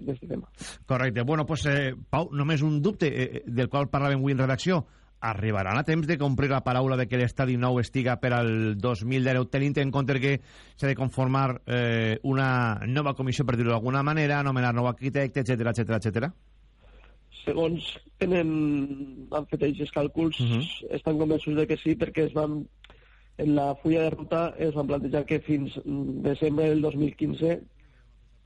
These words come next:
Speaker 1: mm, tenien com a temps per a elaborar el projecte i ja després, eh, començaren, no reanudar les obres, perquè l'ideal és quant antes, però, eh, els plaços és de començar a actuar a partir de, de gener del dos mil setze. Al final,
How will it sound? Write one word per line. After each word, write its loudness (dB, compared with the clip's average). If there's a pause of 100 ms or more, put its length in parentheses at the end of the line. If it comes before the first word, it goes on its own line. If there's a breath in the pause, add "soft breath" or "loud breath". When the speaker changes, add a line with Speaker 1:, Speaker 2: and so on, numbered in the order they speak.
(140)
Speaker 1:
mm, -2
tenien 0
com 0
a 0
temps 0
per -2
a 0
elaborar 0
el 0
projecte -2
i -4
ja 2
després, -2 (160)
eh, -4 (320)
començaren, -2 (640 loud breath)
no 0
reanudar 0
les 0
obres, 2
perquè -2
l'ideal 2
és -2
quant -2
antes, 0
però, 0 (420 soft breath)
eh, 2
els 0
plaços 0
és 2
de 2
començar 0
a 2
actuar 0
a 0
partir 0
de, 2
de -2
gener 0
del 0
dos -6
mil -2
setze. -4
Al -2
final, 2